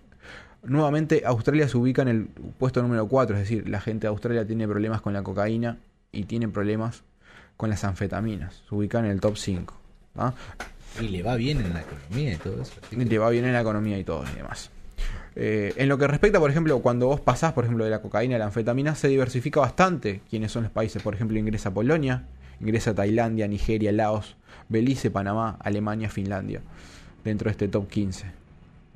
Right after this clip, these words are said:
Speaker 1: ¿Tá? Es decir que... Luego, eh, lo que tiene que ver, por ejemplo, a lo, al opio, ¿tá? Eh, ¿te acordás cuál era una de las causas solapadas de la invasión a Afganistán?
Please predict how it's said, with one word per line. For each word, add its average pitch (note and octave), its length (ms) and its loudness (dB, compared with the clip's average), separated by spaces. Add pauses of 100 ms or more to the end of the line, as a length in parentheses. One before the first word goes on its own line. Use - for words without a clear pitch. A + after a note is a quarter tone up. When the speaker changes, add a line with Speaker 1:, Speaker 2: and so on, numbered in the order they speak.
(160)
Speaker 1:
¿Tá? G2 160 -4
Es G#2 60 -2
decir G2+ 260 -2
que... F2+ 300 -2 (960)
Luego, C3 300 4 (340)
eh, A2 280 2
lo B2 160 4
que C3+ 120 4
tiene F3+ 180 4
que C#3+ 60 6
ver, D3+ 120 6
por C3+ 120 4
ejemplo, C#3+ 400 4
a A2 80 2
lo, A2 320 0
al A#2 180 4
opio, A2 360 2 (500)
¿tá? A2 200 -4 (540)
Eh, G2 420 -2 (1700)
¿te A#2+ 100 4
acordás C#3+ 260 2
cuál D3+ 160 4
era A#2+ 160 2
una A#2 120 2
de A2 60 0
las G#2+ 120 0
causas C3 440 0 (1400)
solapadas G#2+ 720 4
de G#2 100 4
la G2+ 60 4
invasión G2 420 0
a G#2 60 2
Afganistán? G#2 560 0